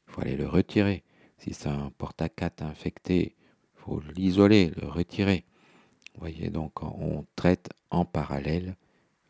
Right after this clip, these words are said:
euh, la source en mettant en place le patient dans une structure de réanimation avec, euh, toutes les sondes, sans oublier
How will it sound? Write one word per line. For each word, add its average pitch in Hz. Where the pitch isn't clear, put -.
euh, 67
la 65
source -
en -
mettant 73
en 76
place 78
le -
patient 78
dans 71
une 71
structure -
de 80
réanimation 69
avec, -
euh, -
toutes -
les -
sondes, 78
sans -
oublier 73